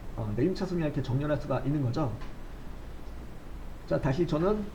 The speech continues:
어, 정렬 순서를 갖다가 이번엔 다시 판매 금액 말고 이제 영업, 어, 부서명 순으로 다시 정렬을 해볼게요. 부서명에 대해서, 어, 정-, 오름차순으로 정렬을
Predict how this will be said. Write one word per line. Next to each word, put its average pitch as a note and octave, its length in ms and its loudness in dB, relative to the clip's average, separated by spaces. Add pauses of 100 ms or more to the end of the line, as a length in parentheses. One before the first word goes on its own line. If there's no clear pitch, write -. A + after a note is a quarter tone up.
(140)
어, B2 160 -2
정렬 F3+ 360 4
순서를 F3+ 260 2
갖다가 C3 340 0
이번엔 B2 260 2
다시 B2+ 360 2 (300)
판매 A3 260 -2
금액 F#3+ 300 4 (420)
말고 B2 260 2
이제 A#2 220 2
영업, C#3+ 260 2 (120)
어, A2 320 -2
부서명 G3+ 340 4
순으로 E3 340 2
다시 A#2+ 240 0
정렬을 B2 520 2 (720)
해볼게요. A#2+ 380 0
부서명에 D3 960 0
대해서, A#2 460 0 (560)
어, - 140 -6
정-, - 180 -4
오름차순으로 D#3+ 720 2 (500)
정렬을 C3+ 580 2